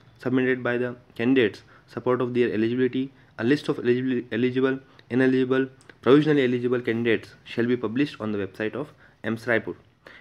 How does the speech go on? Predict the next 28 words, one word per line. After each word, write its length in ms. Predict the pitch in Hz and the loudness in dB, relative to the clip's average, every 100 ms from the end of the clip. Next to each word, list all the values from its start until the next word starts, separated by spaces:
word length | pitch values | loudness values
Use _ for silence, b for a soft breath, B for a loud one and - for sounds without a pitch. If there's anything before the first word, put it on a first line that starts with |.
| B | B
aims 180 | 147 180 | 0 2
Raipur 300 | 185 170 170 | 2 2 0
reserves 360 | 151 139 156 147 | 0 2 2 2
the 100 | 147 | 0
right 240 | 131 135 143 | 2 0 -2
to 140 | 135 | -2
cancel 380 | 131 117 127 131 | -2 -4 -4 -4
the 120 | 127 | -2
candidature 460 | 117 113 117 117 117 | -4 -4 -4 -6 -8
of 160 | - | -8
can-, 280 | 117 110 113 113 - _ - | -6 -4 -6 -10 -20 _ -8
candidate 420 | 110 120 139 143 b b b b b _ _ | -2 0 0 -2 b b b b b _ _
in 160 | 139 156 | -8 -4
case 280 | 147 143 147 | -2 -2 -4
of 200 | 143 - _ _ | -6 -8 _ _
final 300 | 143 139 147 | -2 0 -2
failure 360 | - 131 135 139 | -4 0 2 2
to 100 | 139 | 0
submission 400 | 110 110 - 117 | -4 -6 -6 -6
of 80 | |
documents. 460 | 107 104 131 160 - _ _ _ _ _ _ _ _ _ _ _ b b | -6 -4 -4 -6 -10 _ _ _ _ _ _ _ _ _ _ _ b b
Candidates 340 | 156 156 180 180 | 0 4 4 4
are 100 | 151 | 2
advised 340 | 127 147 151 | 4 2 0
to 160 | 160 - | -4 0
regularly 460 | 110 120 135 139 | 2 4 4 2
visit 320 | 123 117 127 117 | -2 -2 -4 -6
website 380 | 107 135 104 | -4 -2 -2